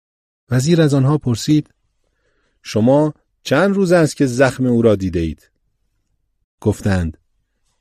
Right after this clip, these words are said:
"ده روز قبل او را معاینه کرده ایم." وزیر گفت:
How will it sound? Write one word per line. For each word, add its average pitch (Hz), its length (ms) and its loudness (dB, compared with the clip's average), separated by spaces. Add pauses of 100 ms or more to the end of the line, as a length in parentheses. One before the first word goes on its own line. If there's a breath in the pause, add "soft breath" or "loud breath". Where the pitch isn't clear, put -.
(280)
"ده 180 200 2
روز 165 220 2
قبل 170 420 0 (160)
او 143 140 2
را 131 140 4
معاینه 104 540 2
کرده 80 380 -6
ایم." 71 160 -10 (1400)
وزیر 110 340 0
گفت: 120 420 -2